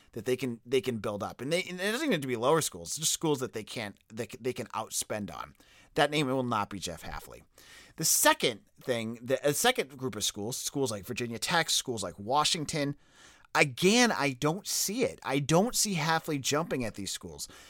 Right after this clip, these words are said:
You know, because Hafley has said all along, and I know some of it's coach speak, but he's happy here and that he wants to build something here. You know, he's got younger kids. He's got kids that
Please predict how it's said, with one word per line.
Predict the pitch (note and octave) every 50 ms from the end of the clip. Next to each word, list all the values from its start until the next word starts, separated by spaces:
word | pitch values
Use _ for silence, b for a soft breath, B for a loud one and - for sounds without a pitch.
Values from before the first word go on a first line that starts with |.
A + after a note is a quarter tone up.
| B B B B
You | B D3 D#3
know, | E3+ E3+
because | D3+ F3 F3 - G3+ F#3+ F3+ F3+ D#3 D3+ - -
Hafley | - - F#3+ G#3+ C#4 C#4 - E4 D4
has | B3+ G3+ -
said | - G3+ F3+
all | E3+ E3 D#3 D3
along, | C#3+ C3+ C3 C3 C3+ C#3 D3
and | C3+ A#2
I | A2 A#2
know | B2 C3+ D#3 F#3
some | - - G#3
of | G3+ F#3+
it's | G#3 - -
coach | - G3 D#3+ C#3+ -
speak, | - - C3 B2 A#2+ - -
but | C3 B2+ -
he's | - E3 D3+ -
happy | - D3+ D3+ E3+ F3+ - A3 G#3
here | - A3 A3+ A3+ A#3+ B3+ - b b b b b b b b
and | - C#3+ E3
that | E3+ C#3+
he | D3+ E3
wants | D#3+ E3 E3+ F3 -
to | - D#3
build | B2+ D3+ D#3 D#3 D3
something | - C3 G2 F2 - G2+ E2+
here. | D#2+ E2+ D2+ C2 - - _ b b b b b b b b b b b b _ _ _
You | - D#3+ D#3+
know, | E3 D#3
he's | D3+ - - F#3+ F3+ D#3
got | - G3+ G#3+ A3 F3+
younger | F3+ F3+ F3+ E3 F3 D#3+
kids. | - - D3 F#2 D2+ C#2+ - - - - - _ _ _
He's | - - D#3 C3+
got | - - D#3 D#3+ - -
kids | - - G3 F#3 F#3 F#3 F3 D#3 -
that | C#3 D3 C#3 C#3 C3+ B2